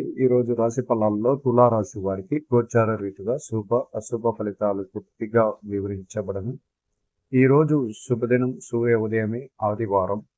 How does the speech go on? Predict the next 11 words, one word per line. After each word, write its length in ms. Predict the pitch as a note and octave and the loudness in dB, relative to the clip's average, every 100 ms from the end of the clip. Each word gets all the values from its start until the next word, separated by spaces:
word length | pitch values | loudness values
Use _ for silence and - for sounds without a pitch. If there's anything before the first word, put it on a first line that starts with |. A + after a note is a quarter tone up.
| _ _ _ _ _ - | _ _ _ _ _ 0
ఈ 160 | B2+ B2 | 4 6
ఆదివారం 680 | A#2+ D3 D3+ C#3+ B2 A#2+ - _ | 6 4 4 4 4 0 -6 _
మీ 140 | B2 A2+ | -4 -2
మనసులో 500 | A2 A2 B2+ C3+ C3 | 0 -2 -2 2 2
ఉన్న 220 | A#2 A2 | 2 -2
కోరికలు 680 | G#2+ A2+ A#2 A#2 A2+ A#2 - _ _ _ _ _ _ - | -2 0 0 0 -4 -4 -6 _ _ _ _ _ _ -10
దిగ్విజయంగా 920 | G#2+ A#2+ C3 D3 C#3+ C#3 C#3 C#3 C3 | 0 4 4 6 6 4 2 0 0
విజయం 420 | A#2 A2 B2 B2 | 0 0 2 2
పొందే 380 | B2 A2+ A2+ A2+ | -2 -4 0 2
అవకాశం 640 | G#2+ G2+ G#2+ A2+ G#2+ A2 | 2 -2 -2 -4 -2 -6
ఉంటుంది. 560 | G#2 G2+ - A2 B2 D#3 | -6 -8 -6 -2 -2 -4